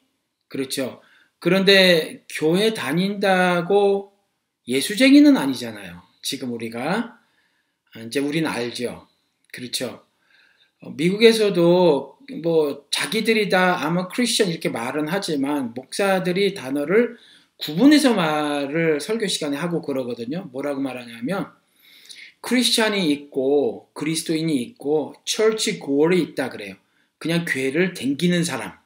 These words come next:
<laughs> 그런 사람이 있다 그러거든요. 그러니까 교회를 가는 것으로만은, 어,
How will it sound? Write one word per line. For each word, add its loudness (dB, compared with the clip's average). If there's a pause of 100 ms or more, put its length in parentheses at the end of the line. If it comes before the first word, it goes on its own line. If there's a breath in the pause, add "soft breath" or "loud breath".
(600)
<laughs> -8
그런 2
사람이 4
있다 -2
그러거든요. -6 (880 soft breath)
그러니까 4
교회를 8 (220)
가는 2
것으로만은, 4 (720)
어, -14